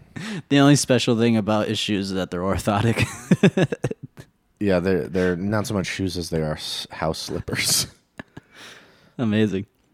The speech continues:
Speaker 1: I want that very much so.
Speaker 2: Yeah, it'd be sweet. <clears throat> It'd be fucking sweet, but you, you gotta,
Speaker 1: It'll probably
Speaker 2: like
Speaker 1: take me, like, two weeks.
Speaker 2: Yeah,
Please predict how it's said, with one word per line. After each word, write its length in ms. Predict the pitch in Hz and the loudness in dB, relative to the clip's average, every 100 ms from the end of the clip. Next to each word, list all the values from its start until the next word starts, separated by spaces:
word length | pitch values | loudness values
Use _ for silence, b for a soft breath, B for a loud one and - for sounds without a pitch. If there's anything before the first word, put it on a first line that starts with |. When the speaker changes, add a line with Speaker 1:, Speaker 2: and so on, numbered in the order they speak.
| - | 0
Speaker 1:
I 80 | 117 | 4
want 180 | 170 - | 4 4
that 180 | 87 80 | 0 0
very 200 | 104 110 | -4 -4
much 280 | 98 147 - | -6 -8 -8
so. 240 | 71 98 - | -8 -10 -6
Speaker 2:
Yeah, 160 | 98 131 | 0 2
it'd 100 | 98 | 0
be 40 | |
sweet. 320 | - 92 117 - _ _ _ _ | -2 -2 -4 -6 _ _ _ _
<clears throat> 400 | _ _ _ _ | _ _ _ _
It'd 460 | - - - - 92 | -18 -14 -14 -12 -8
be 60 | 85 | -2
fucking 260 | 101 98 | -2 -4
sweet, 320 | - 127 127 - | -6 -6 -6 -6
but 120 | 73 | -2
you, 180 | 90 101 | 0 0
you 180 | 90 82 | 0 -2
gotta, 140 | 90 | 0
Speaker 1:
It'll 0 | |
probably 160 | 90 87 | 2 4
Speaker 2:
like 100 | - | 4
Speaker 1:
take 140 | 107 | 2
me, 80 | 92 | 0
like, 160 | 87 - | -2 -4
two 120 | 92 | -6
weeks. 280 | 92 104 - _ _ _ _ B B B B B B B B B B B B B B B B B B B - | -6 -10 -16 _ _ _ _ B B B B B B B B B B B B B B B B B B B -8
Speaker 2:
Yeah, 300 | 123 147 165 | 4 6 6